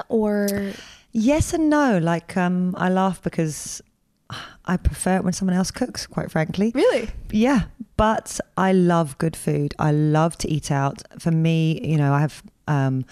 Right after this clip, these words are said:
Speaker 2: the mum of one of my best friends when I was growing up. She always said, "Jasmine doesn't describe a place by what it looks like or what it does or what it," you know, it's always by the food. I always remember the food. And I think it comes from, you know, I'd say my mum and dad,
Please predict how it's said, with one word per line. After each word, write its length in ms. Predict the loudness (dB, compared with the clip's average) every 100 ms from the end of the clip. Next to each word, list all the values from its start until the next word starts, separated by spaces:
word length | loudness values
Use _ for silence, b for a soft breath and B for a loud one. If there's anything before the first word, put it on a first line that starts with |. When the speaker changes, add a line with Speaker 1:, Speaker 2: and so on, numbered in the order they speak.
| B B 0
Speaker 2:
the 80 | 2
mum 240 | 4 2
of 100 | 2
one 120 | 2
of 40 | 2
my 80 | 2
best 240 | 0 0
friends 220 | 0 0
when 80 | 0
I 20 |
was 60 | 0
growing 300 | 0 0 0
up. 280 | -2 -2 -4 -2
She 160 | -2
always 140 | -2 0
said, 240 | -4 -4 B B B B
"Jasmine 280 | -2 2 2
doesn't 200 | 2 0
describe 360 | -4 0 0 2
a 60 |
place 280 | 2 2 2
by 100 | 0
what 200 | 0 0
it 60 | 0
looks 280 | -2 -2
like 420 | 0 0 0 -2 -6
or 60 |
what 160 | -4 -4
it 100 | -2
does 240 | 0 0
or 60 | 0
what 140 | -2
it," 200 | -2 -4 -2
you 60 |
know, 160 | -2 -2 B B B B _
it's 120 | -2
always 200 | 2 2
by 160 | 2 0
the 80 | 0
food. 380 | 0 0 -2 -6 -14 -8
I 60 | -2
always 280 | 2 2 2
remember 280 | 0 0 -2
the 40 |
food. 300 | -2 -2 -2
And 160 | -2 -2
I 60 | 0
think 200 | 0 0
it 80 | 0
comes 340 | 0 0 -2
from, 420 | -2 -2 -2 -4 -10 _
you 80 | 0
know, 140 | 2
I'd 140 | 0 -2
say 140 | 0
my 100 | 2
mum 400 | 2 2 2 0 -4 B B B
and 140 | -2 0
dad, 380 | 2 4 2